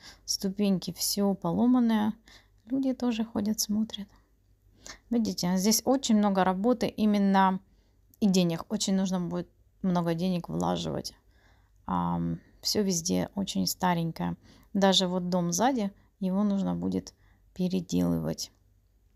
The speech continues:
Вот это была голубятня, по-нашему, так скажем, в которой уже какие-то ветки, оно все там завалено хламом.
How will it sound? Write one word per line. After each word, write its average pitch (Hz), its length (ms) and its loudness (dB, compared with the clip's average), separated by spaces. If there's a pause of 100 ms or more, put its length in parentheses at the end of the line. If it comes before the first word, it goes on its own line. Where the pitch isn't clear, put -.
(140)
Вот 190 180 0
это 202 160 2
была 185 460 2 (280)
голубятня, 240 880 2 (360)
по-нашему, 254 560 2
так 226 140 -6
скажем, 226 520 0 (380)
в - 60 -20
которой 185 440 0
уже 175 200 0
какие-то 175 420 -4
ветки, 202 420 0
оно 180 200 2
все - 240 0
там 185 200 -2
завалено 202 640 2 (280)
хламом. 170 840 2